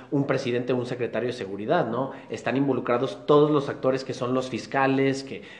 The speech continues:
la, en representación de, también de los ministerios públicos,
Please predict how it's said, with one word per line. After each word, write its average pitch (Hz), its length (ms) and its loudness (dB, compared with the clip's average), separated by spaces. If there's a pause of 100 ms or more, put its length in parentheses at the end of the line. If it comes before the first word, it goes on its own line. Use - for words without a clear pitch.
la, 113 200 -4
en 117 140 -2
representación 110 680 -4
de, 120 80 0
también 113 360 -2
de 113 60 -2
los 110 140 -4
ministerios 110 540 -4
públicos, 135 680 2